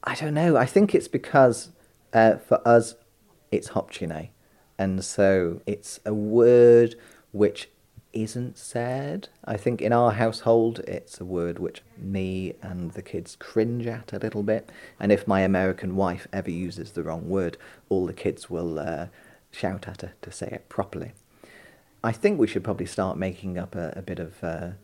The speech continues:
superstition about the word. Maybe we should, in the Isle of Man, start saying that saying the other H word will bring you bad luck, and you should, uh, I don't know, say boo or something in response. Maybe in future years we'll start that superstition,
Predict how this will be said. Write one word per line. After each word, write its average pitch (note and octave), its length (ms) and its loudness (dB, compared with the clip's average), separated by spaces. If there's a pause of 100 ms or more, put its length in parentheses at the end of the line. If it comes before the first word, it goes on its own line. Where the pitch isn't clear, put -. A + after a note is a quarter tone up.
(260)
superstition - 600 -2
about E2+ 240 -6
the F2+ 60 -12
word. E2 260 -6
Maybe G2+ 320 0
we F2+ 160 -2
should, G2 280 -2
in F2+ 100 -6
the F2+ 80 -6
Isle E2+ 180 -6
of E2+ 60 -8
Man, F2 200 -8
start F2+ 300 -10
saying E2+ 360 -8
that - 140 -14
saying E2+ 300 -12
the F#2+ 140 -2
other G2+ 240 -2
H - 280 -12
word - 320 -10 (280)
will F2 100 -12
bring F2 240 -8
you E2+ 100 -8
bad F2 300 -12
luck, - 320 -6
and D#2 120 -14
you E2 120 -12
should, - 360 -14
uh, D#2 200 -10 (500)
I - 60 -20
don't - 120 -20
know, F#2+ 180 -14 (400)
say D#2+ 340 -14 (180)
boo F2+ 480 -8
or F2 120 -12
something D2+ 400 -12
in D#2+ 100 -12
response. - 540 -16 (200)
Maybe C#3 260 2
in F2 80 -2
future - 380 -10
years D#2 220 -12
we'll - 80 -14
start - 340 -12
that - 200 -16
superstition, - 720 -18